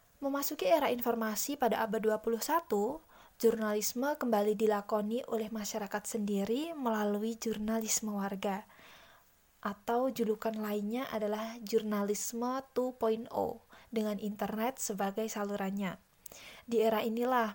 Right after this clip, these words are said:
masyarakat disebut sebagai prosumen, atau mereka tidak hanya sebagai konsumen informasi, tetapi juga produsen informasi.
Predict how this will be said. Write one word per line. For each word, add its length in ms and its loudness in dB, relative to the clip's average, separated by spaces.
masyarakat 720 -6
disebut 720 -2
sebagai 480 0
prosumen, 800 0
atau 720 -4
mereka 480 -2
tidak 320 -4
hanya 240 -4
sebagai 320 -2
konsumen 480 -2
informasi, 880 -2
tetapi 560 0
juga 320 4
produsen 480 2
informasi. 880 -2